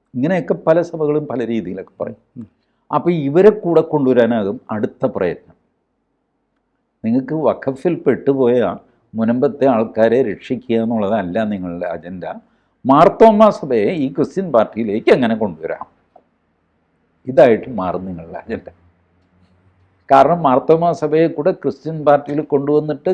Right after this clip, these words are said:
Speaker 1: ക്രിസ്ത്യൻ പാർട്ടിക്ക് അധികാരത്തിലൊരു സേ ഉണ്ടായി കഴിഞ്ഞിട്ട് മുനമ്പത്തെ പ്രശ്നം സെറ്റിൽ ചെയ്യാം. അപ്പോഴത്തേക്ക് മുനമ്പത്തെ ഒരു ജനറേഷൻ്റെ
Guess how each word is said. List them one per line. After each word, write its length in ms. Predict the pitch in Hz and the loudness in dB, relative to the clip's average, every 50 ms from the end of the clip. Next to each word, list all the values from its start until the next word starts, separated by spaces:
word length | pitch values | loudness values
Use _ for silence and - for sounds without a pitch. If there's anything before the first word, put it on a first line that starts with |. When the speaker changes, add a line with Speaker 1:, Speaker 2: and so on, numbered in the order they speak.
| 180 | -2
Speaker 1:
ക്രിസ്ത്യൻ 360 | - 110 - - - 123 135 139 135 | -4 -6 -6 -6 -8 -8 -6 0 4
പാർട്ടിക്ക് 420 | 131 131 127 127 - 143 139 - 160 156 | 4 4 4 2 -2 -6 -4 0 0 0
അധികാരത്തിലൊരു 640 | 113 90 107 139 135 120 127 123 - 143 139 139 143 135 - | 0 0 0 -2 -2 -2 -2 -4 -6 -6 -6 -6 -6 -6 -2
സേ 100 | 113 110 101 131 156 147 | 0 2 4 4 2 2
ഉണ്ടായി 260 | 139 139 143 143 156 | 4 6 6 6 6
കഴിഞ്ഞിട്ട് 560 | 147 - 139 147 147 139 165 165 - 180 214 285 - - - _ _ _ _ - 139 | 4 4 2 2 2 0 -4 -2 4 4 4 4 4 -2 -18 _ _ _ _ -6 -2
മുനമ്പത്തെ 420 | 139 135 131 135 143 127 107 127 123 127 | 0 0 2 2 2 2 2 2 0 2
പ്രശ്നം 320 | 135 113 - - 113 113 - - _ - | 0 -4 -4 -4 -8 -10 -10 -10 _ -10
സെറ്റിൽ 240 | - 123 - - 101 | -10 -10 -8 -6 -6
ചെയ്യാം. 160 | 104 101 92 95 | -4 -4 -4 -2
അപ്പോഴത്തേക്ക് 420 | - 110 117 113 135 120 110 131 127 | -2 -2 -2 -2 -4 -6 -8 -6 -8
മുനമ്പത്തെ 380 | 120 120 120 113 110 110 - 123 - _ _ _ _ _ - | -6 -6 -4 -6 -6 -6 -6 -8 -8 _ _ _ _ _ -6
ഒരു 140 | 107 110 131 | -2 -2 0
ജനറേഷൻ്റെ 680 | 127 127 107 113 123 113 101 - - 135 120 101 117 | 0 0 0 0 -2 -2 -4 -6 -8 -8 -6 -4 -4